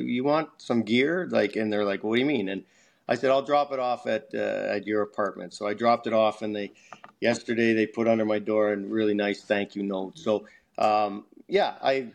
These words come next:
I was gonna take it over to Goodwill, but, uh, but I might as well give it to people that, uh, that I know are, uh, are going to wear it, appreciate it, and, uh, and wear it with pride.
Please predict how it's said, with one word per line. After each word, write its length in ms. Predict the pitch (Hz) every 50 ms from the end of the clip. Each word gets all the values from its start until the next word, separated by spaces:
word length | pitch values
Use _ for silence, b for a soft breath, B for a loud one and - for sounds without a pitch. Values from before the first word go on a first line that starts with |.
| - -
I 80 | 120 127
was 160 | 120 117 -
gonna 240 | 143 143 143 135 120
take 300 | - 139 135 135 135 135
it 60 | 127
over 200 | 127 127 120 120
to 80 | 120
Goodwill, 540 | 110 98 127 123 117 110 117 123 131 139 139
but, 360 | 131 120 117 110 107 - - -
uh, 300 | 110 104 101 101 101 101 98
but 120 | - 107 107
I 100 | 104 104
might 200 | 110 113 113 117
as 120 | 107 104
well 100 | 113 113
give 220 | 101 101 110 104 98
it 80 | -
to 80 | - 101
people 400 | - - 107 98 - - 101 95
that, 300 | 98 95 95 92 - - 104
uh, 280 | 101 98 98 98 101 95 95
that 160 | 101 98 95
I 100 | 95 98
know 380 | 98 98 101 98 98 98 95 95
are, 360 | 92 92 90 87 87 92 92
uh, 280 | 92 90 90 90 90 - _ - 98
are 120 | 98 101
going 280 | 92 104 104 101 98 -
to 100 | 101 95
wear 320 | 95 98 104 110 120 123
it, 60 | 117
appreciate 580 | 107 - - 117 117 110 - 113 117 113 113 127
it, 220 | 135 135 - -
and, 280 | 110 104 101 98 95 98
uh, 260 | 104 98 98 98 98 98
and 180 | 104 107 101 98
wear 140 | 98 101 101
it 80 | 101 101
with 120 | 101 _
pride. 320 | _ - - 135 131 -